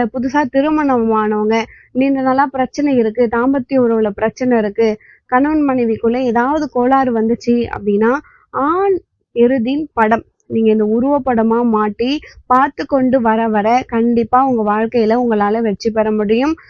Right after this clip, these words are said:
நட்சத்திர வடிவம் எப்படி இருக்கும் அப்படின்னா, பவளத்திலையும் தீபத்திலையும் இருக்கும்.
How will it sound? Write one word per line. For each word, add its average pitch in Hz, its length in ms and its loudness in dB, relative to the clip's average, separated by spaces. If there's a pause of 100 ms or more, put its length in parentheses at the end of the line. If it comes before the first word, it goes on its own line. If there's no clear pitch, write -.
(200)
நட்சத்திர 339 560 0
வடிவம் 240 520 0
எப்படி 269 380 -2
இருக்கும் 220 440 2
அப்படின்னா, 196 420 -2 (420)
பவளத்திலையும் 277 880 0 (160)
தீபத்திலையும் 240 880 0
இருக்கும். 208 380 -2